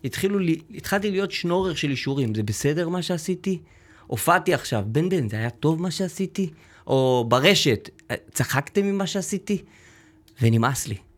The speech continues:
"אשתי, זה בסדר? את, זה מה שאת צריכה? הילד, זה מה שאתה צריך? זה מה שאת זה?" ונמאס לי. אמרתי, "רגע, אני לא יכול, כאילו, מה, איזה חיים אני חי? אני חי בשביל אחרים?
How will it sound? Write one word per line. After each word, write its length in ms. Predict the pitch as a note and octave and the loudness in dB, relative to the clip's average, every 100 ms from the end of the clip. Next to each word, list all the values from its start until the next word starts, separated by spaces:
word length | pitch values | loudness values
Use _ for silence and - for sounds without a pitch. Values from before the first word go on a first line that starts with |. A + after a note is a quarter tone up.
| _ - | _ -2
"אשתי, 560 | C3 A#2+ - A3+ A2 - | 0 0 4 2 2 -4
זה 100 | A2 | -2
בסדר? 500 | G#2 G#2+ D#3+ F3+ G#3 E3+ - | 0 2 2 4 2 0 -10
את, 120 | A#2+ - - | -10 -10 -4
זה 160 | A#2+ | 0
מה 100 | D#3 | 2
שאת 200 | D#3 C3 | 2 -2
צריכה? 400 | - B2 A2 E3 F#3 - _ | -2 -6 -2 -2 -2 -10 _
הילד, 300 | A#2+ D3 D3+ | 2 4 4
זה 100 | A#2 | 0
מה 60 | C3 | 0
שאתה 160 | - | -2
צריך? 440 | B2 A#2+ C3+ F3+ - _ - _ | -4 -4 -4 -6 -10 _ -20 _
זה 180 | B2 D3+ | 0 2
מה 140 | D#3 | 2
שאת 220 | D#3 A#2+ A2+ | 0 -2 0
זה?" 160 | D#3 F3 - _ - - - _ - - | 0 -2 -10 _ -20 -20 -20 _ -8 0
ונמאס 400 | C#3 G#3 B3 - | 2 2 0 0
לי. 120 | D#3 - - C3+ | -2 -4 -12 -4
אמרתי, 300 | G3+ G#3 A3 | -4 -2 -2
"רגע, 240 | C4 F#3+ | 0 0
אני 140 | B2+ | 0
לא 60 | D#3+ | 0
יכול, 260 | A#3+ D4+ G#3+ | -2 -4 -2
כאילו, 240 | D#3+ C#3+ | 0 0
מה, 160 | C3+ D#3 - | 0 -2 -2
איזה 160 | - C#4+ | -4 -4
חיים 280 | - C4 C4+ | -6 -4 -2
אני 140 | G#3 | -2
חי? 260 | - A#3+ C#3+ | -2 -2 0
אני 140 | A2+ | 0
חי 400 | A2+ F3 F#3+ E3+ | 0 0 0 -2
בשביל 420 | C#3 B2+ C3 C3 A#2 | -4 -4 0 0 0
אחרים? 540 | - A2+ A2 A3 | -2 0 2 0